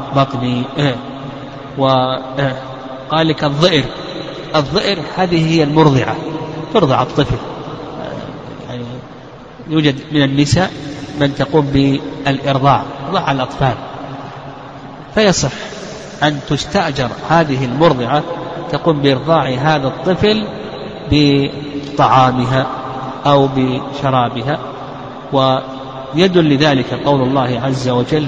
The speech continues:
"وعلى المولود له رزقهن وكسوتهن بالمعروف"، رزقهن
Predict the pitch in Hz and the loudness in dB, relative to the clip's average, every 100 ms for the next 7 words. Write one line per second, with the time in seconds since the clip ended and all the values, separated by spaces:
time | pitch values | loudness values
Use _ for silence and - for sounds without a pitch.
0 | 127 143 147 151 139 139 139 139 156 139 | 2 2 4 4 4 2 2 4 4 4
1 | 135 156 156 180 180 - - - - - | 4 4 4 2 0 -6 -8 -8 -10 -4
2 | 151 170 147 - 156 139 180 175 156 147 | 4 4 2 2 2 4 2 4 4 6
3 | 139 - - 147 135 147 139 143 135 139 | 4 0 -2 -2 -2 2 2 2 2 0
4 | 143 147 - - - 165 165 143 127 135 | -4 -10 -10 -10 -8 0 2 4 4 2
5 | 101 - - - - - - 151 135 - | -2 -8 -10 -12 -12 -12 -2 0 0 0
6 | 135 147 131 135 | 2 2 2 0